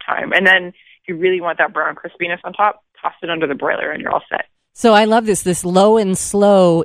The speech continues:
Speaker 2: theme is sort of sticking to the, all the way through the recipe. So what about that extra creaminess?
Speaker 1: The extra ke-, creaminess, well,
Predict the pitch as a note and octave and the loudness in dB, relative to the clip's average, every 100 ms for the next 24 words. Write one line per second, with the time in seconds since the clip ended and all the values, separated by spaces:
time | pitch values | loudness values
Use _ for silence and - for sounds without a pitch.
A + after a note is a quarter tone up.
0 | - - A3+ A3 F3+ D#3+ D#3 - F3 E3+ | -6 -4 0 2 0 0 -2 -2 0 -2
1 | - G3 G3 F3 D#3+ E3+ D#3+ G3 F3+ F3 | -2 -4 -2 -2 0 -2 0 4 4 4
2 | F3+ - C4 D#4 G#3+ E3 D#3+ F3 - D3 | 0 -2 -4 -2 0 0 -2 -2 -2 -4
3 | - - - - E4 C#4+ D4+ G4 G4 G4+ | -10 -20 -14 0 0 4 2 4 0 2
4 | D4 - A#3 - A3 - A3+ G3+ D3 - | 0 0 -2 -4 -10 -4 -2 -2 -2 -6
5 | - - - _ _ _ _ _ _ _ | -12 -14 -18 _ _ _ _ _ _ _
6 | _ - - B3+ D4 - A#4+ - A#3+ - | _ -20 -6 0 0 0 -8 -8 -12 -12
7 | - E4 F#4 D3+ F3+ - _ - C#4+ D4+ | -10 -6 -4 -4 -6 -10 _ -2 0 0